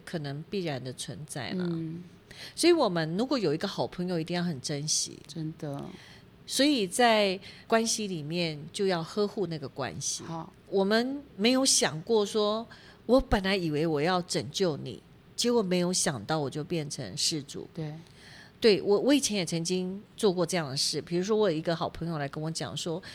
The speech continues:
Speaker 1: ，“哎呀，我发生什么什么事情。”
Speaker 2: 嗯哼。
Speaker 1: 但你看我们那个没有学过心理，也没有被改变过的人，你知道我一开口就是说，“你怎么那么笨啊？你怎么会这样做呢？”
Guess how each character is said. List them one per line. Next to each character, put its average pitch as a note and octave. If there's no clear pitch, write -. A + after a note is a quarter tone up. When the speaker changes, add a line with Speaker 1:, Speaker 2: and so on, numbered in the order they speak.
Speaker 1:
，“哎 A3+
呀， G#3
我 D#3
发 F#3
生 G3+
什 E3+
么 A2+
什 D#3
么 C#3+
事 D3
情。” -
Speaker 2:
嗯 F3+
哼。 F#3+
Speaker 1:
但 D#4+
你 G#3
看 A#3+
我 F3+
们 D3+
那 G#3
个 G#3
没 F3
有 F3
学 D#3
过 F#3
心 F#3
理， F3+
也 D3+
没 D#3
有 E3
被 F#3
改 C#3
变 F3
过 D#3+
的 C3+
人， D#2+
你 E3+
知 G#3
道 B3
我 F#3
一 E3
开 G3+
口 F#3
就 D#3+
是 F3
说 F#3+
，“你 D#4+
怎 F#4
么 D4
那 F#4+
么 F#4
笨 F4+
啊？ A#3
你 D4
怎 E4+
么 C4+
会 D#4+
这 F4
样 E4
做 D4
呢？” A3+